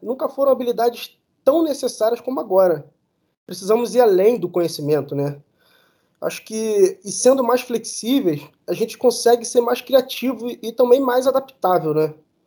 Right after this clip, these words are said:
Outro ponto relacionado à flexibilidade cognitiva, que acho importante destacar,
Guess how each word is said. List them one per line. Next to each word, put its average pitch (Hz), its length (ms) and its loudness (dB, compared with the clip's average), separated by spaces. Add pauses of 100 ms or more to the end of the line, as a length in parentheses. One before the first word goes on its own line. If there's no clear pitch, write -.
(140)
Outro 214 260 0
ponto 233 540 0
relacionado 190 500 -2
à 185 40 -6
flexibilidade 180 580 -4
cognitiva, 170 640 -6
que - 100 -10
acho 170 160 -6
importante 175 500 -8
destacar, 165 640 -4